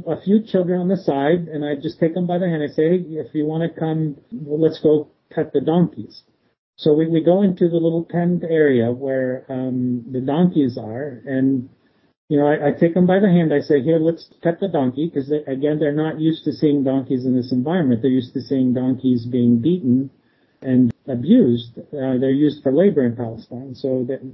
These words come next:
they, nobody just has a donkey. They, they use them for something. And so, you know, they, they've never seen them as a fellow living creature that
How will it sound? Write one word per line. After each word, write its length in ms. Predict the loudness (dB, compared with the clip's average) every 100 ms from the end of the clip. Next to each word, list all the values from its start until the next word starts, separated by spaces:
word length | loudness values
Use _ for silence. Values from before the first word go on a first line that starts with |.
| -4
they, 140 | -4
nobody 400 | 2 2 2 0
just 220 | 0 -4
has 180 | -4 -4
a 80 | -2
donkey. 360 | -2 -2 -4 -8
They, 160 | -10 -6 -2
they 100 | 0 0 0
use 160 | -2 0
them 180 | -2 0
for 160 | -2
something. 480 | 0 -2 -4 -6 -16 -20 _ _ _ _ _ _ _ _ -6
And 280 | 2 2 6
so, 440 | 6 6 2 -4 _
you 100 | -2 2
know, 60 |
they, 160 | 2 2 2
they've 200 | 0 2
never 260 | 2 0
seen 220 | 2 2
them 320 | 4 2 0 -4
as 300 | -4 -4 -6 -16 _ _ _
a 100 | -8 -8 -6
fellow 300 | 0 4 4
living 400 | 4 2 0 -2
creature 460 | -2 -4 -6 -16 -16 -10
that 200 | -6 -6